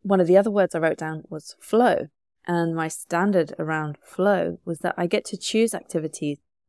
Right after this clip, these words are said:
where I can be off my phone and completely engaged in a state of flow. And flow, the flow state is where it feels like it's moving through you. The,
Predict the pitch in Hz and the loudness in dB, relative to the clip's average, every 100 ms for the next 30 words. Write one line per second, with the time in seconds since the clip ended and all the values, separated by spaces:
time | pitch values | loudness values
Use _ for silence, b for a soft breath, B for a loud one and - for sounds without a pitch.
0 | _ 160 156 156 - 160 147 185 180 - | _ 0 0 -2 -6 -12 -4 -2 -2 -8
1 | _ - 202 - 190 170 165 - 196 160 | _ -6 -6 -8 0 0 0 0 2 4
2 | 170 277 - _ _ _ _ _ _ _ | 2 0 -4 _ _ _ _ _ _ _
3 | 175 165 175 156 190 - 160 151 156 160 | -6 -4 -4 0 0 0 -2 -4 -4 0
4 | 160 151 - - - 147 143 - _ _ | 2 2 -2 -12 -10 -10 -10 -14 _ _
5 | 156 - 170 156 - - - 151 135 170 | -8 -4 -2 -2 -2 -14 -10 -6 -6 -8
6 | _ _ _ _ _ 165 165 - - 208 | _ _ _ _ _ -6 -6 -8 0 4
7 | 208 208 220 - _ _ _ _ 165 170 | 6 4 0 -4 _ _ _ _ -6 -6
8 | - 214 208 233 - - 170 202 - - | -4 2 4 4 0 0 2 0 -4 0
9 | 165 160 - _ - 175 165 165 - 160 | 0 0 -10 _ -8 -4 -2 -2 -2 -4
10 | - - 240 254 220 - - 175 175 165 | -4 2 4 4 0 -6 -6 -2 -2 -2
11 | 151 - - 160 135 127 151 _ _ 165 | -6 -10 -2 -2 0 -4 -6 _ _ -10